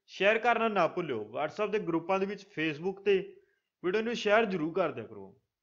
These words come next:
ਤੇ ਕਿਸੇ ਵੀ ਨੇ ਹਾਲੇ ਤੱਕ ਚੈਨਲ ਨੂੰ ਸਬਸਕ੍ਰਾਈਬ ਨਹੀਂ ਕੀਤਾ, ਚੈੱਕ ਕਰ ਲਓ ਜੀ।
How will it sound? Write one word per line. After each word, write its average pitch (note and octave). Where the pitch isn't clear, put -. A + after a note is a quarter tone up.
ਤੇ D3
ਕਿਸੇ F3+
ਵੀ G3+
ਨੇ G3+
ਹਾਲੇ F3
ਤੱਕ F#3
ਚੈਨਲ F#3
ਨੂੰ F#3+
ਸਬਸਕ੍ਰਾਈਬ F3
ਨਹੀਂ E3
ਕੀਤਾ, G3+
ਚੈੱਕ G3
ਕਰ F#3
ਲਓ F#3
ਜੀ। F#3+